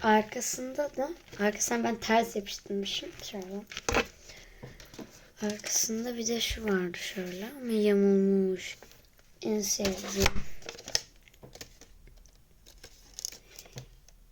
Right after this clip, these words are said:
Takabilirsem takacağım. <gasps> Şöyle.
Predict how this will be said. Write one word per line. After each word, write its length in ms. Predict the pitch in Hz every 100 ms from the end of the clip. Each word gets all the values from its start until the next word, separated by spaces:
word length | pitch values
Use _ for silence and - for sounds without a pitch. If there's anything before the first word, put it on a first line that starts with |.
| - - - - - -
Takabilirsem 1000 | 220 208 220 214 220 240 - - 302 302
takacağım. 600 | 247 - - - 190 196 - - _ - - - - - -
<gasps> 320 | - - 339 - - - - - _ - _ _ - - - - _ _ - - - - _ _ _ - - - - - - - - - - - - _ - - - - - - - - - - - - - - _
Şöyle. 880 | - - 208 202 185 180 170 185